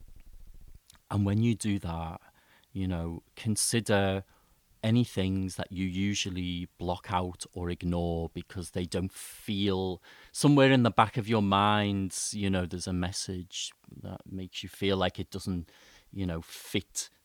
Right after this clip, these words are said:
that part of nature, or it, it, it doesn't fit the stereotypical image. And pay attention. Pay attention to your local nature in the way that you would pay attention to the nature where you would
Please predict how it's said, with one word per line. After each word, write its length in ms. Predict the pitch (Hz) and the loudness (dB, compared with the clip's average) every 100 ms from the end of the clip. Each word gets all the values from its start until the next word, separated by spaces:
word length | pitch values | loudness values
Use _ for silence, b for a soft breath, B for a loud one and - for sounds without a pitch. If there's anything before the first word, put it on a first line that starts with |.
| - | -4
that 200 | 95 - | -4 -4
part 300 | - 87 87 | -4 -2 -2
of 100 | 85 | -4
nature, 540 | 87 92 - 87 82 - | -4 -6 -8 -8 -10 -10
or 360 | 82 82 82 - | -10 -10 -12 -14
it, 120 | 85 - - | -16 -18 -20
it, 120 | 90 - | -20 -10
it 100 | 101 | -6
doesn't 320 | 110 95 107 | -2 0 0
fit 260 | - - 101 | 0 -8 -6
the 80 | 104 | -4
stereotypical 960 | - 107 95 98 92 - - - 90 | 0 2 4 2 2 -4 -8 -6 -4
image. 480 | 90 92 82 - - B B B | -2 -4 -6 -10 -14 B B B
And 160 | 95 95 | -6 -6
pay 220 | - 107 | -4 0
attention. 720 | 101 - 95 82 - 92 95 95 _ b b b b b b b _ - | 0 -2 -6 -6 -8 -10 -14 -16 _ b b b b b b b _ -4
Pay 160 | 113 | 0
attention 500 | 131 - 117 110 123 | 0 2 2 2 0
to 160 | 117 107 | 0 2
your 140 | 101 | 2
local 380 | 92 95 - 104 | 4 0 0 -4
nature 540 | 90 85 - - 90 - | -2 -4 -6 -6 -6 -4
in 160 | 90 87 | -4 -2
the 100 | 92 | -2
way 500 | 85 90 90 92 90 | 0 0 0 0 -2
that 220 | 90 - | -6 -6
you 140 | 90 | -6
would 180 | 87 82 | -6 -10
pay 220 | - 98 | -8 -4
attention 760 | 87 - - 92 - 92 85 82 b b b - | -4 -6 -4 -4 -4 -4 -6 -8 b b b -10
to 140 | - | -6
the 120 | 95 | -2
nature 640 | 92 90 90 - - 87 85 | 0 0 -2 -4 -4 -4 -4
where 220 | 82 87 | -4 -4
you 220 | 87 87 | -4 -6
would 200 | 82 87 | -8 -10